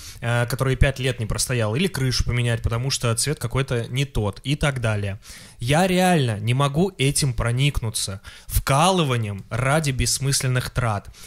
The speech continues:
ради несуществующих потребностей. Но, как я написал раньше, его слова меня подтачивают. Не знаю почему. Может быть, вы знаете почему.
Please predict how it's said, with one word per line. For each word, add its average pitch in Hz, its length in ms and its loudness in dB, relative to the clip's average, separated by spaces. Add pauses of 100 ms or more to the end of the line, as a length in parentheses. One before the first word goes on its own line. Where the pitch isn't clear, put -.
(100)
ради 143 540 0
несуществующих 131 1080 0
потребностей. 135 920 0 (480)
Но, 135 160 0
как 165 200 0
я 160 80 2
написал 151 360 2
раньше, 156 500 2 (120)
его 117 180 0
слова 135 260 2
меня 143 220 2
подтачивают. 139 1080 0
Не 120 140 0
знаю 147 220 4
почему. 110 420 2 (360)
Может 131 200 2
быть, 123 180 2
вы 139 140 2
знаете 139 320 0
почему. 113 500 -2